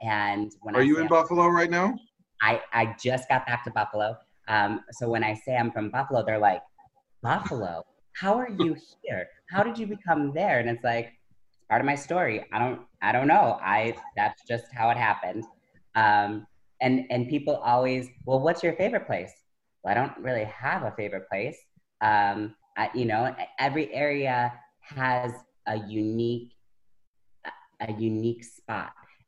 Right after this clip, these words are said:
Speaker 1: And so each place I go has something unique, um, whether it's food, whether it's energy, whatever the case may be. So you have to enjoy it all.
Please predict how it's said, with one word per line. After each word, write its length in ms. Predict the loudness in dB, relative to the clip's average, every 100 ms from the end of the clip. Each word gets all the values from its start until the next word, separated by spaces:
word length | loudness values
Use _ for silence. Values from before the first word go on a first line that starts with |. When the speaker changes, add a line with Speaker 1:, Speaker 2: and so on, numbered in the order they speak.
| -6
Speaker 1:
And 480 | -2 -2 -2 -6 -12
so 420 | -6 -2 -2 -4 -4
each 400 | -4 -6 -20 -12
place 240 | -8 -6
I 120 | -4 -6
go 360 | -4 -2 -4 -4
has 200 | -6 -6 -8
something 480 | -8 -8 -8 -6 -4
unique, 460 | -4 -6 -6 -8 _ _ _ -6
um, 180 | -4
whether 240 | 0 0 -2
it's 240 | -6 -12 -4
food, 260 | -2 -2
whether 240 | -2 -4 -4
it's 160 | -8 -6
energy, 260 | -4 -4
whatever 260 | -2 -2 -2
the 80 | -4
case 240 | -6 -6
may 140 | -6
be. 400 | -6 -6 -6 -8 _ _
So 340 | -4 -2 -2 -6 -20 _ -8
you 100 | -6
have 300 | -6 -10 -6
to 100 | -4
enjoy 360 | -2 -2 -2
it 200 | -2 -6 -6
all. 440 | -2 -2 -4 -6